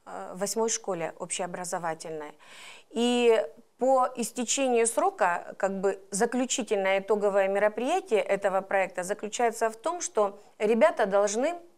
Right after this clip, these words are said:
погрузиться в профессию. И мы обратились с письмами к предпринимателям,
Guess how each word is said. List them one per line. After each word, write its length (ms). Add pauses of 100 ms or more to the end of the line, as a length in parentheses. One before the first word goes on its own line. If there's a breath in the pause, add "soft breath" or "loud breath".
(920)
погрузиться 720
в 60
профессию. 800 (1040 loud breath)
И 280
мы 180
обратились 640
с 40
письмами 440
к 120
предпринимателям, 1000